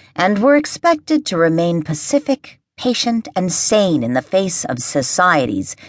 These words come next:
schizophrenic apprehension of equality. I was not one of those heroes. At times I shared space in the same leaky boat,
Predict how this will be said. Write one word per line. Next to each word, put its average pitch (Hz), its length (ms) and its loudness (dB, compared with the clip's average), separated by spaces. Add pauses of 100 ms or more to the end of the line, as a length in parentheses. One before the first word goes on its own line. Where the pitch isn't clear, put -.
(100)
schizophrenic 233 1000 -2
apprehension 165 760 0
of 151 180 -2
equality. 135 720 -2 (1300)
I 190 220 4
was 190 220 2
not 175 340 2
one 135 180 0
of 120 100 -2
those 131 220 0
heroes. 120 720 -2 (560)
At 180 180 0
times 254 380 2
I 190 140 6
shared 208 420 0
space - 540 -2
in 123 80 -4
the 117 80 -4
same 156 340 0
leaky 143 420 -2
boat, 110 440 -2